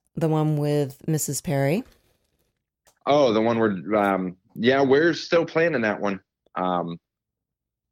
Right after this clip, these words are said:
Speaker 2: we're still trying to find, you know, the, the best location, um, basically because of the premise of
Speaker 1: Mm-hmm.
Speaker 2: the, uh,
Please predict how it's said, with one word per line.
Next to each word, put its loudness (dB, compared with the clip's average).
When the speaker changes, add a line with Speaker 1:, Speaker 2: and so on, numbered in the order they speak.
Speaker 2:
we're 4
still 4
trying 2
to 4
find, 0
you -6
know, 2
the, 2
the 0
best 2
location, 2
um, 2
basically 4
because 2
of 4
the 4
premise 0
of 2
Speaker 1:
Mm-hmm. 0
Speaker 2:
the, 4
uh, 2